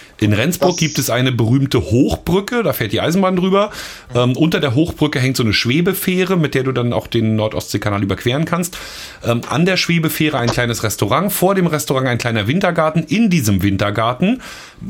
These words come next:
Speaker 1: ein Mann, der
Speaker 2: Mhm.
Speaker 1: Schiffe begrüßt. Der hat also ein Mikrofon,
Speaker 2: Mhm.
Speaker 1: eine Liste, wo drauf steht, was gleich alles vorbeikommt, also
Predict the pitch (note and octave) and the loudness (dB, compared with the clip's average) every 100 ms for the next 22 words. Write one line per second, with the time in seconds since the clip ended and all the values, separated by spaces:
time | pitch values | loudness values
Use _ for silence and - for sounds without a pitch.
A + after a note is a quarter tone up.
0 | G3+ A3 - B2 B2 B2+ A3 C#4+ - _ | -10 -8 -2 2 4 4 2 0 -4 _
1 | - - - - D3 F#3+ G#3+ - - G3+ | -20 -20 -8 0 2 0 -2 -4 -2 2
2 | A#2+ F#2+ G2 G2+ G2+ - - - - - | 2 2 2 4 4 0 -6 -16 -20 -20
3 | - - - - A#2+ B2 B2+ B2 A#2+ D3+ | -20 -20 -20 -6 -2 0 2 4 4 2
4 | G3 - G#3+ B3+ C#4+ - _ _ _ _ | 0 0 0 0 -2 -12 _ _ _ _
5 | - F#2 G2 A2 C3 E3 F#3+ C3+ G2+ B2+ | -18 -6 0 2 2 2 0 0 2 0
6 | - - B2 - A#2 - A#2+ - F#2 G#2 | 0 0 0 -2 -2 -2 -4 -2 -2 -2
7 | D3+ G3 G#2 F2+ | -2 -2 0 -2